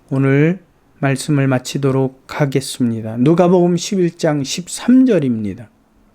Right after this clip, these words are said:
"너희가 갈지라도 좋은 것을 자식에게 줄 줄 알거든 하물며 너희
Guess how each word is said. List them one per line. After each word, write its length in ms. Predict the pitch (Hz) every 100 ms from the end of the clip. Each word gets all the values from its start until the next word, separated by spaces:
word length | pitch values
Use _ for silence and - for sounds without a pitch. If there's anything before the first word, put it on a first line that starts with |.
| _ _ _ _
"너희가 540 | 156 156 165 160 156
갈지라도 800 | - 165 151 - 156 151 151 151
좋은 520 | 156 - 156 165 170 170
것을 340 | 156 185 175
자식에게 640 | - 165 - 185 175 165
줄 260 | 160 185 180
줄 180 | 175 160
알거든 480 | 165 165 156 151
하물며 600 | 139 180 185 180 170 165
너희 560 | 151 151 175 202 180 -